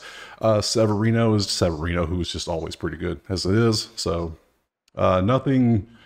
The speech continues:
again, nothing stood out. Ev-, they, they're both pretty equal in my mind. I lean Severino just a little bit because we have more of a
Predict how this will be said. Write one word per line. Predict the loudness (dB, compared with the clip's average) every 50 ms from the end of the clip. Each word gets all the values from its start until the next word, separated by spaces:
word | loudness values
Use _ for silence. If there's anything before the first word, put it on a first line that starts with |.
| -20 -10 _
again, | -4 0 2 2 2 2 2
nothing | 2 2 2 2 0 0
stood | 2 0 0 2
out. | 2 2 2 2 2 0
Ev-, | -2 -2 -2 -2 0
they, | 0 0 2
they're | 2 2 4
both | 4 2 2 2 2
pretty | 0 0 0 0 -4
equal | -4 -2 0 0 0
in | 2
my | 2 2 2
mind. | 2 2 0 0
I | 0 0
lean | 2 2 2 2
Severino | 0 -2 -4 -4 -4 -4 -4 -4 -4
just | -6 -4 -4
a | -4
little | 0 0 0 2
bit | 0 0 -2
because | -4 -6 -4 -4 -4 -4 -4
we | -8
have | -8 -4 -2 -2 -2 -2
more | -2 -4 -2 -2 -2 -2 -2
of | -2
a | -4 -6